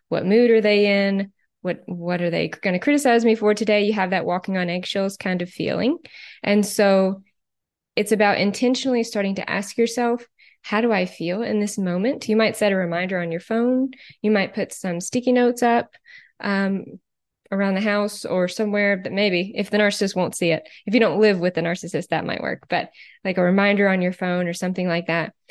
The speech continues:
just to take one minute, take a breath and sit with yourself and ask, "How am I today? How do I feel? What do I need right now?" Maybe it's as simple as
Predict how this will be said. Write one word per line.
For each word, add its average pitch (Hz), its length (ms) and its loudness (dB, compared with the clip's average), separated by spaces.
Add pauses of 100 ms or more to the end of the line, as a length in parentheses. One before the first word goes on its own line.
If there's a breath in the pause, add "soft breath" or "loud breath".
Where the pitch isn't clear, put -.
(200 loud breath)
just 311 360 0 (400)
to 240 160 2
take 240 720 -2
one 202 460 2
minute, 190 480 -2 (1500 loud breath)
take 240 200 2
a 226 60 2
breath 214 320 0
and 175 100 -4
sit - 180 -2
with 196 140 -4
yourself 175 460 -6
and 180 80 -2
ask, 180 240 -4
"How 208 340 -4
am 214 240 -2
I 123 220 -6 (400)
today? - 400 -12 (800)
How 208 340 -4
do 202 240 -2
I 175 180 -4
feel? 190 680 -8 (100)
What 214 220 0
do 214 200 0
I 180 520 -2 (260)
need 202 380 2
right 143 180 -4
now?" 117 220 -6
Maybe 202 320 2
it's 262 160 0
as 196 160 -2
simple 214 280 -2
as 190 520 -4